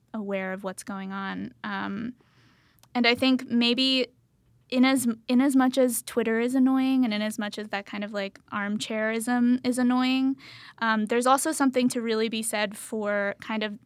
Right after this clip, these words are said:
going through the slog and picking out the things that are actually useful that people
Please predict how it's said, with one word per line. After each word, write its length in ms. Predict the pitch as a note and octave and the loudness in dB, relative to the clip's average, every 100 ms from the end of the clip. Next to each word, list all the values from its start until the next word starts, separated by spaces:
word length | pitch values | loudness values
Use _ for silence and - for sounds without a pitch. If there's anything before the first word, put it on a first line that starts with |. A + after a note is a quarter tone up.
| _ _ - - | _ _ -20 -4
going 340 | A3+ A3 A3+ | -2 0 0
through 320 | A3 - A3 | -2 -6 -6
the 120 | G#3+ A3 | -4 -4
slog 640 | - G3 G3 F#3+ G#3 A3+ | -4 -2 0 0 0 -2
and 280 | A3+ G#3+ G#3+ | -4 -4 -4
picking 360 | - A3+ G#3+ G3 | -6 -6 -4 -2
out 400 | G3 G3 G3 - - - _ | 0 0 -2 -8 -20 -20 _
the 80 | A#3 | -6
things 260 | A3 G#3+ | -4 -4
that 120 | G#3+ | -2
are 80 | G3+ | 0
actually 400 | F#3 G3 - G#3+ | 0 -2 -6 -6
useful 640 | F#3+ G3 - A3+ A3+ A#3+ A3+ - | -6 -8 -6 -2 0 -2 -4 -6
that 280 | A3 A3 - | -2 -2 0
people 440 | B3 A#3+ A#3+ | 0 2 2